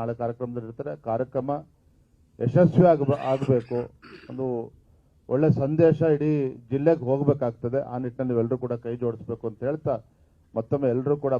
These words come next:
ಭಾರತೀಯ ಜನತಾ ಪಾರ್ಟಿಗೆ ಮತ್ತೊಮ್ಮೆ ಸ್ವಾಗತನ ಕೋರ್ತಾ ನಾನು ನನ್ನ ಮಾತುಗಳನ್ನು ಮುಗಿಸ್ತಾ ಇದ್ದೇನೆ. ಐದು ಗಂಟೆ ಜಯನಗರದಲ್ಲಿ ಸ್ವದೇಶಿ, ಸ್ವದೇಶಿ ಮೇಳ ಆ ಕಾರ್ಯಕ್ರಮ ಉದ್ಘಾಟನೆ ಕೂಡ ಮಾಡ್ಬೇಕಾಗಿತ್ತು, ಮಾಡ್ಬೇಕಾಗಿದೆ. ನಾನು ನೆನ್ನೆ ನಾನು ಬಂದಿದ್ದೆ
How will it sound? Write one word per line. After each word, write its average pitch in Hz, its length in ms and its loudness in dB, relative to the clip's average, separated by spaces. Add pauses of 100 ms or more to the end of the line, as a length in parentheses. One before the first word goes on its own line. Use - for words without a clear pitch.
ಭಾರತೀಯ 117 300 -4
ಜನತಾ 123 240 -4
ಪಾರ್ಟಿಗೆ 120 280 -4
ಮತ್ತೊಮ್ಮೆ 120 280 -4 (100)
ಸ್ವಾಗತನ 117 440 -2 (120)
ಕೋರ್ತಾ 127 400 0
ನಾನು 113 180 -4 (140)
ನನ್ನ - 300 -16
ಮಾತುಗಳನ್ನು 113 360 -6
ಮುಗಿಸ್ತಾ 113 320 -6
ಇದ್ದೇನೆ. 120 240 -4 (560)
ಐದು 131 260 0
ಗಂಟೆ 139 180 -2 (120)
ಜಯನಗರದಲ್ಲಿ 135 640 6 (240)
ಸ್ವದೇಶಿ, 143 440 4 (220)
ಸ್ವದೇಶಿ 143 480 4
ಮೇಳ 120 140 2 (220)
ಆ 107 40 -12 (100)
ಕಾರ್ಯಕ್ರಮ 123 420 -4
ಉದ್ಘಾಟನೆ 123 460 -6
ಕೂಡ 127 180 0
ಮಾಡ್ಬೇಕಾಗಿತ್ತು, 113 600 0 (800)
ಮಾಡ್ಬೇಕಾಗಿದೆ. 123 720 4
ನಾನು 120 180 0 (140)
ನೆನ್ನೆ 123 260 -2
ನಾನು 120 220 -2
ಬಂದಿದ್ದೆ 143 320 2